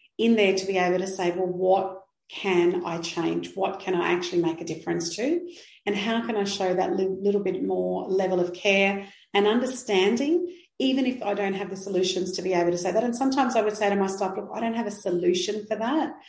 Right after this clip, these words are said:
Um, you know, I remember one of my staff saying, "Look, Shivani, I love working here, but I also want to get some more experience." Now, that experience we didn't offer in our business. That was not our core business. So I couldn't really help her in the area that she wanted to get more experience in.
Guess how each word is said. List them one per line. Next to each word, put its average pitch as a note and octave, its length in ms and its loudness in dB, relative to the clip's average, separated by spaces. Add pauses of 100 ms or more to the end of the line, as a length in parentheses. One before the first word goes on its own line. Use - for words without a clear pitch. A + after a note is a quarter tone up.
(340)
Um, F#3+ 600 4
you G#3+ 80 0
know, G3 120 4
I G3 200 2
remember G3+ 260 2
one G3+ 160 2
of G#3+ 140 -2
my G3 100 0
staff F#3+ 320 0
saying, F#3 200 0
"Look, F#3 100 -4
Shivani, F#3+ 340 0
I F#3 60 0
love A3 320 0
working G3 340 -2
here, F#3+ 480 0 (300)
but G3+ 100 2
I G3 100 2
also A#3 280 2
want G#3+ 160 0
to F3+ 40 -2
get F#3+ 140 0
some G3 140 -6
more F3+ 120 0
experience." F3+ 560 2
Now, G3+ 100 -2
that B3+ 160 2
experience A#3 580 0
we G#3+ 100 -2
didn't G#3 180 -4
offer F#3+ 220 -2
in F3+ 60 2
our F3 140 2
business. F3+ 320 -4
That G3+ 120 -4
was A3 160 -2
not A#3+ 160 2
our A3 160 -2
core F#3+ 140 -6
business. F#3+ 460 -6 (420)
So - 140 -2
I A#3+ 120 -4
couldn't F4 240 4
really A3+ 240 2
help E4 400 0
her G3+ 200 2 (100)
in G3+ 100 -2
the G3+ 180 -2
area A3+ 260 2
that G3 120 -2
she G#3 120 -8
wanted F#3 220 -2
to F#3 60 -4
get F#3 160 -4
more F3+ 140 0
experience A3 640 2
in. F3+ 340 2